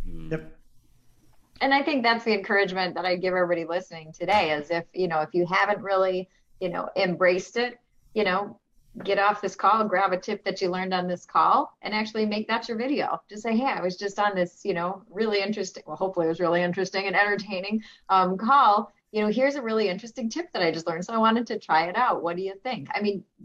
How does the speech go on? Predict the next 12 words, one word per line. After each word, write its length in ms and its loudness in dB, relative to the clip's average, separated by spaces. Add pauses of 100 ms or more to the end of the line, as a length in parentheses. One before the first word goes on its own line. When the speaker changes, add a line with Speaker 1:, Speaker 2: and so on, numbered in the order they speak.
(180)
Speaker 3:
just 380 2
that 340 2
could 160 -4
probably 680 0 (140)
get 260 -2 (120)
some 240 -10
traction. 600 -4
The 340 2
thing 180 -2
Carl 300 4
shared, 340 -4 (180)
that's, 320 -2